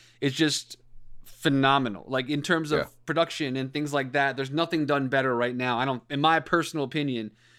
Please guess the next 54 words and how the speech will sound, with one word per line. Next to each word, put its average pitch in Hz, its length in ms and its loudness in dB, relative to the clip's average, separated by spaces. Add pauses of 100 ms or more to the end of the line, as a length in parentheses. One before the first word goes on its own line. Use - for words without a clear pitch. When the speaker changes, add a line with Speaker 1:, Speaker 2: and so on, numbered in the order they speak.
(160)
Speaker 1:
in 135 220 0
movies 135 380 4
than 123 240 0
the 127 80 0
way 135 240 4
that 127 400 2
Feige 127 320 2
handles 127 320 0
the 120 100 0
M 117 140 -2
C 120 160 -8
U. 110 320 -2 (100)
Um, 117 380 -4 (920)
yeah, 156 320 6
so 202 200 8
it's, 196 160 4
like, 208 120 8
a 185 40 2
giddy 180 280 6
moment. 165 380 6
It's 143 120 0
just - 200 -4
an 160 200 -2
exciting 165 460 2
moment 156 340 4
to - 60 -8
be 147 100 2
like, 147 160 4
"Oh, 233 220 8
like, 170 140 6
I 247 120 8
know 170 180 6
what 147 120 4
happened 143 300 2
after 139 220 2
the 143 80 -6
snap. 190 300 -2
Oh, 240 100 2
they 220 140 6
showed 208 240 4
stuff 202 240 4
in 202 80 2
Ant-Man 196 360 2
and 196 80 0
the 196 60 2
Wasp, 208 340 2
and 156 60 -4
they 170 100 2
showed 180 300 0
stuff, 185 320 -2
you 196 120 0
know, 190 200 2
in 190 80 0
Spider-Man 196 680 0